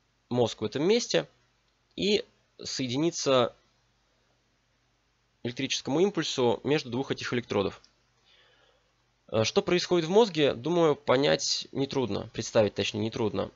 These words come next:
А, в этот момент нарушается деятельность, естественно, всех сразу нейронов,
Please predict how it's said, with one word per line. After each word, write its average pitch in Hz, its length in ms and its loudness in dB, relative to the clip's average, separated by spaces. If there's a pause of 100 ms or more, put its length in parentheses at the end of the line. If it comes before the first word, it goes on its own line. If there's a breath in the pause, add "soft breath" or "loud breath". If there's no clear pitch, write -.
А, 107 300 0 (160)
в 135 40 -6
этот - 200 -6
момент 185 420 4 (1400)
нарушается 139 600 4
деятельность, 120 460 0
естественно, 123 440 -2
всех - 320 -2
сразу 110 320 0
нейронов, 110 480 0